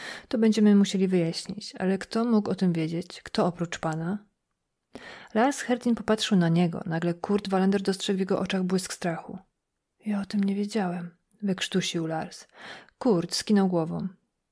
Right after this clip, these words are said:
„Na tym teraz poprzestaniemy”, rzekł i zamknął notatnik, w którym przez cały czas robił zapiski. „Jednak również w przyszłości będziemy potrzebowali pana pomocy”. „Mogę iść?”, spytał Lars.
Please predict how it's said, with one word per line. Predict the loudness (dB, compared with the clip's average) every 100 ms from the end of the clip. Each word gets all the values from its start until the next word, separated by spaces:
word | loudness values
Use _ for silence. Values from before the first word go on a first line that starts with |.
| -6
„Na | 0 2
tym | 2
teraz | 2 0 -4
poprzestaniemy”, | -8 -8 -6 -8 -4 -4 -4 -6 -8 _ _ -20 -20 -4
rzekł | 2 4 4 2
i |
zamknął | 2 4 8 8
notatnik, | 8 4 2 -2 -4
w | -4
którym | 0 0
przez | 0 -4
cały | -2 0 0
czas | 0
robił | 0 2 0
zapiski. | 0 -4 -8 -8 -10 -12 _ _ _ _ _ -6
„Jednak | 0 0
również | 2 2 0
w | -2
przyszłości | -6 -2 -2 -2 0
będziemy | 2 2 2
potrzebowali | 0 -2 -2 0 2 0
pana | 0 0
pomocy”. | 0 -2 -4 -6 -10 -12 _ _ _ -4
„Mogę | 0 2 0
iść?”, | -2 -8 -16 -18 _ -20 -18 -16
spytał | -4 -2 0 0
Lars. | 0 -4 -8 -14